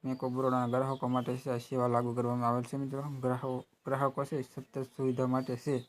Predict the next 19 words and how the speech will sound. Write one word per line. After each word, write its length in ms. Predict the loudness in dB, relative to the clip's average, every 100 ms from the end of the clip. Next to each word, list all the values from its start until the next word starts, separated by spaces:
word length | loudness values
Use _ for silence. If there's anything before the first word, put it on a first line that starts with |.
| _ _ _ _ _ _
એ 100 | -2 0
રિટેલ 320 | 2 0 0
ગુજરાતમાં 600 | 0 0 0 0 0 0
કન્વર્ટ 320 | -2 -2 -2 -2
કરવામાં 240 | 0 2
આવેલ 120 | 0
છે 80 | -2
મિત્રો. 260 | -4 -4 -6
અને 240 | -4 -4 -4 -8 _ _ _ _ _ _
Bank 360 | -8 -2 -2 -2
of 140 | -4 0
બરોડામાં 440 | 2 4 2 0
છે 140 | -2 -4
એ 120 | -4
ખાતું 400 | -4 -6 -4 -6
છે 140 | -4 -6
ઘરે 240 | -4 -4
બેઠા 240 | 0 0 -2
ઓપન 380 | -4 -4 -4